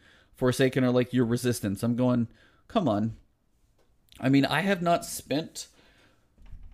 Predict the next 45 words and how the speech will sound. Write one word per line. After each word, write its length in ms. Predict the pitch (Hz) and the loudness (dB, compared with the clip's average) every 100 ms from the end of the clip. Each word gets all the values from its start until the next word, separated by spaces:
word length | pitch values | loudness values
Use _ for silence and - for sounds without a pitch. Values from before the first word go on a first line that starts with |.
| - | -6
the 540 | 135 135 123 123 - - - | 2 4 4 2 -2 -8 -6
enhancement 480 | 131 143 175 156 139 | 0 2 0 0 -2
cores 520 | - 113 117 123 - - - | 0 2 2 -2 -10 -16 -10
to 200 | - 123 | 0 2
max 520 | 117 117 139 156 - | 4 4 2 -2 -2
out 160 | 175 156 | 0 0
a 60 | |
set 220 | 139 160 | 0 0
of 80 | 139 | 0
armor 400 | 147 135 117 107 - _ _ _ _ | -2 -2 -2 -6 -12 _ _ _ _
unless 440 | 113 110 117 127 | -4 0 2 2
I 40 | 139 | 2
was 140 | 131 | 0
just 120 | 120 | -2
doing 180 | 117 120 | 0 0
it 80 | 113 | -2
to 80 | 104 | -4
see 140 | - | -4
how 100 | 110 | -2
much 180 | 107 104 | -4 -6
it 100 | - | -8
cost. 400 | - - - - - | -6 -8 -12 -20 -16
And 120 | - - | -8 -6
I 40 | |
did. 320 | 254 175 175 202 _ _ | -4 -4 -6 -10 _ _
I 40 | |
was 100 | 143 | -12
curious. 580 | - - 107 117 156 - - _ _ _ _ - | -10 -8 -6 -6 -8 -14 -20 _ _ _ _ -6
But 60 | 165 | -2
it 80 | |
takes 180 | 180 226 | 0 0
a 60 | 202 | 0
lot 180 | 190 185 | 0 0
of 60 | |
money. 140 | 180 170 | -2 -4
It 100 | 165 | -2
takes, 500 | 202 254 - - - - - - _ _ _ - | -2 -2 -8 -10 -12 -20 -20 -20 _ _ _ -6
I 20 | |
think, 160 | 156 | -2
nine 320 | 120 120 147 170 | 0 0 0 -2
shard-, 300 | - - 147 | -2 -2 -2
it 80 | |
takes 240 | - 208 - | -2 -2 0
ninety-six 600 | 139 151 175 175 185 - | 0 0 0 -4 -8 -6
shards. 600 | - 139 147 180 - | -2 0 0 -2 -8